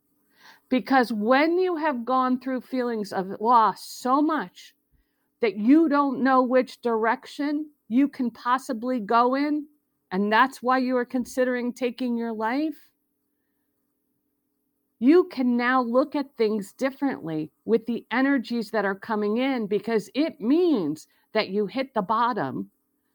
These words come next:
Source is filling individuals up here with light, and soon you will feel the pressure come off of you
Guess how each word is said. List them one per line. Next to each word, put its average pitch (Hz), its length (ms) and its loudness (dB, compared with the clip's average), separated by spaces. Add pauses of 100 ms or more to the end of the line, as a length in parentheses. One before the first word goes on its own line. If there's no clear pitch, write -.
(220)
Source 294 560 0
is 214 240 -4 (200)
filling 269 600 2 (200)
individuals 220 880 0
up 202 240 -6
here 208 220 0
with 190 240 -2
light, 208 680 -4 (800)
and 202 180 -2
soon 311 840 4 (360)
you 339 280 6
will 233 320 2 (180)
feel 269 580 2 (120)
the 208 120 -4 (120)
pressure 226 880 -2 (200)
come 220 320 -2 (140)
off 247 320 4
of 220 200 -2
you 175 300 -2